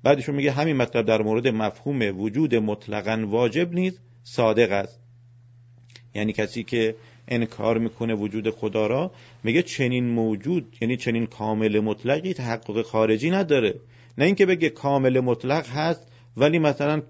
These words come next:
وجود رو نداره، مثلث هست ولی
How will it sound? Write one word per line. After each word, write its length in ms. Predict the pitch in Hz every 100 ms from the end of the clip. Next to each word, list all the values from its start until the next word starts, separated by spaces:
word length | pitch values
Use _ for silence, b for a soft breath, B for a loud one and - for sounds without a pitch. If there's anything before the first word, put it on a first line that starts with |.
| -
وجود 420 | 107 120 127 131
رو 200 | 127 127
نداره، 380 | 104 90 87 - - - - - - - - - - - - - - -
مثلث 600 | 107 113 - 110 117 135
هست 340 | - 143 151 135
ولی 280 | 135 151